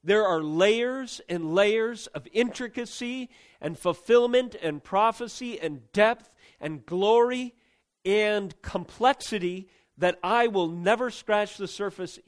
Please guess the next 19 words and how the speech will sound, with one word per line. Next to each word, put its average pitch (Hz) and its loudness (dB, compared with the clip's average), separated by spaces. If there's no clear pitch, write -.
even 233 0
in 202 -4
my 196 2
entire 185 -4
lifetime. 156 -6
And 185 0
if 180 -4
we 226 -2
combined 214 0
all 277 8
of 233 2
our 226 0
scriptural 208 -6
understanding 208 -4
represented 226 2
in 175 0
this 240 -2
room 226 -4
today 180 0